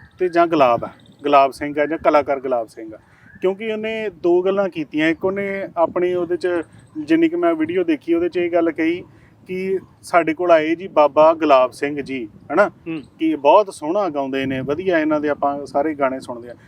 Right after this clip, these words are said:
Speaker 1: ਦੂਜੇ ਪਾਸੇ ਉਹਨੇ ਇਹ ਗੱਲ ਕਹੀ ਕਿ ਜਿਹੜਾ ਕਲਾਕਾਰ ਹੈ, ਉਹਦਾ ਕੋਈ ਸੰਪਰਦਾ ਨਹੀਂ ਹੁੰਦੀ, ਉਹਦੀ ਕੋਈ ਸਟੇਜ ਨਹੀਂ ਹੁੰਦੀ, ਉਹ ਸਾਰਿਆਂ ਦਾ ਸਾਂਝਾ ਹੁੰਦਾ। ਗੱਲਾਂ ਦੋ ਕਰ ਗਏ ਆ ਕਿ ਹੈ ਤੇ ਚਲੋ ਇਹਦੀ ਜੁੰਡਲੀ ਚੋਂ ਹੀ ਆਉਂਦਾ, ਠੀਕ ਹੈ।
Speaker 2: ਹੂੰ।
Speaker 1: ਇਹ ਚੀਜ਼ਾਂ ਲੋਕਾਂ ਨੂੰ ਸਪਸ਼ਟ ਕਰੇ, ਗੁਲਾਬ ਵੀ ਸਪਸ਼ਟ ਕਰੇ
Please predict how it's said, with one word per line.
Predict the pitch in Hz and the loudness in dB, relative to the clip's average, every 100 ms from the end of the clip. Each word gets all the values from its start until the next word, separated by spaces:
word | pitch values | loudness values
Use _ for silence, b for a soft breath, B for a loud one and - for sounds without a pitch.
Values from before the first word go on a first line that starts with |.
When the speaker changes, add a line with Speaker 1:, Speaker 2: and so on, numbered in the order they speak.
| b b | b b
Speaker 1:
ਦੂਜੇ | 151 175 214 | -2 2 2
ਪਾਸੇ | 208 202 214 214 214 - | 4 2 2 0 0 -4
ਉਹਨੇ | 185 208 | -6 -4
ਇਹ | 208 | 0
ਗੱਲ | 196 190 | 0 0
ਕਹੀ | 180 180 208 226 _ _ - - - | 0 -4 -4 -12 _ _ -20 -16 -12
ਕਿ | 208 208 180 - | -8 -8 -6 2
ਜਿਹੜਾ | 185 208 | 4 4
ਕਲਾਕਾਰ | 175 156 165 165 165 160 | 4 4 4 4 2 2
ਹੈ, | 156 170 - | 0 -2 -4
ਉਹਦਾ | 165 170 180 | -8 -6 -4
ਕੋਈ | 165 170 | -2 -2
ਸੰਪਰਦਾ | 160 139 143 135 147 | -2 -4 -2 2 2
ਨਹੀਂ | 170 175 | 2 -2
ਹੁੰਦੀ, | 151 156 | -4 -4
ਉਹਦੀ | 156 170 | -2 -4
ਕੋਈ | 156 147 | -4 -6
ਸਟੇਜ | - 147 135 | -6 -6 -4
ਨਹੀਂ | 160 | -4
ਹੁੰਦੀ, | 165 170 | -4 -4
ਉਹ | 196 | -4
ਸਾਰਿਆਂ | 151 143 147 | 0 0 0
ਦਾ | 147 151 _ _ - | -4 -8 _ _ -4
ਸਾਂਝਾ | - 165 196 | 0 2 2
ਹੁੰਦਾ। | 170 123 110 b b 139 | 0 -4 -10 b b 0
ਗੱਲਾਂ | 170 202 214 | 4 6 4
ਦੋ | 175 165 | 2 4
ਕਰ | 160 135 | 4 4
ਗਏ | 131 117 | -4 -6
ਆ | 110 b b _ | -10 b b _
ਕਿ | 190 175 | -2 2
ਹੈ | 170 151 | 4 4
ਤੇ | 180 | 0
ਚਲੋ | 196 196 | 0 0
ਇਹਦੀ | 196 226 | 0 0
ਜੁੰਡਲੀ | 196 185 196 | 0 2 2
ਚੋਂ | 190 202 | 2 2
ਹੀ | |
ਆਉਂਦਾ, | 196 160 151 139 _ _ _ - | 2 4 2 2 _ _ _ -6
ਠੀਕ | 151 | -4
ਹੈ। | 185 | -4
Speaker 2:
ਹੂੰ। | - - 208 | -6 -2 -2
Speaker 1:
ਇਹ | |
ਚੀਜ਼ਾਂ | 214 208 214 | -2 0 2
ਲੋਕਾਂ | 226 196 202 | 4 2 0
ਨੂੰ | 214 | -4
ਸਪਸ਼ਟ | - 196 - 220 | 0 2 2 0
ਕਰੇ, | 190 220 | 0 2
ਗੁਲਾਬ | 185 156 143 147 | 4 4 4 0
ਵੀ | 214 208 | -6 -10
ਸਪਸ਼ਟ | - 185 - | -2 -2 0
ਕਰੇ | 196 196 | 0 0